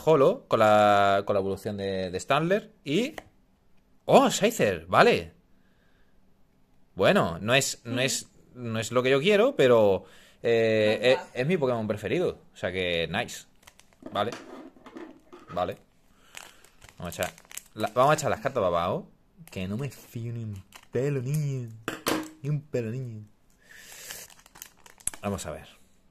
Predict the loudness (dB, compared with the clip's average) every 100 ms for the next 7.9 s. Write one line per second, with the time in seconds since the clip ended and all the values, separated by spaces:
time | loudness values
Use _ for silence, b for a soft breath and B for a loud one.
0 | _ _ -20 B B 2 2 4 0 0
1 | 0 -2 -6 -4 -8 -12 _ _ _ _
2 | _ _ _ _ _ -20 -8 -6 -4 -6
3 | -6 -6 -6 -6 -4 -4 -4 -2 -2 -2
4 | -6 -10 -10 -8 -6 -4 -4 -10 -8 -4
5 | -4 -6 -10 -8 -6 -4 -4 -4 -4 -6
6 | -6 -8 -8 -10 -12 -8 -8 -8 -10 -16
7 | _ _ -16 -10 -10 -4 -6 -6 -12